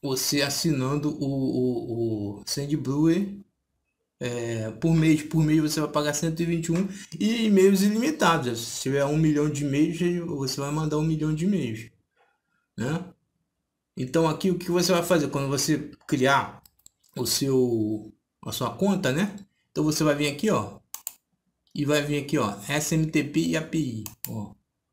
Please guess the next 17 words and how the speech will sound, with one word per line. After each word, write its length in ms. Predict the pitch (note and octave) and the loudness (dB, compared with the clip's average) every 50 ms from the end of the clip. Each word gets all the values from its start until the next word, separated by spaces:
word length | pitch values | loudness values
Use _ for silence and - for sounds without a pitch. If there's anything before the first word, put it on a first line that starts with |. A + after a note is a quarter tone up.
| _ _ _ _ _ _ _ _ _ _ | _ _ _ _ _ _ _ _ _ _
S 240 | - G#2+ - - C#3 | -10 -8 -6 -4 -4
M 140 | C3 B2+ B2+ | -6 -4 -4
T 100 | B2 - | -6 -6
P 160 | - - C3+ | -6 -6 -6
e 80 | C#3 | -4
A 80 | C3+ C3 | -4 -6
P 200 | - - - C3 | -8 -6 -4 -4
I. 460 | A#2 A2+ B2+ D3 G3 G3+ - - - _ _ _ _ _ _ _ _ _ _ _ _ _ _ | -4 -2 -2 -2 -4 -4 -6 -10 -18 _ _ _ _ _ _ _ _ _ _ _ _ _ _
Aí 160 | - C3 C3+ | -8 -4 -4
você 200 | C#3 C3+ - C#3+ | -4 -4 -4 -2
vai 160 | C3+ B2+ B2 B2 | 0 0 0 0
aqui 240 | A#2+ - - C3 B2 | -2 -2 -4 -4 -2
o 100 | A#2+ A#2+ | -2 -2
S 280 | A#2+ A#2+ A#2+ - - C#3+ | -4 -4 -4 -4 -4 -4
M 120 | C3 C3+ C3+ | -4 -4 -2
T 160 | - E3+ D#3 | -2 -2 -2
P 520 | E3 - E3+ E3 G3+ - - - - - | 0 2 2 4 4 2 0 -4 -12 -18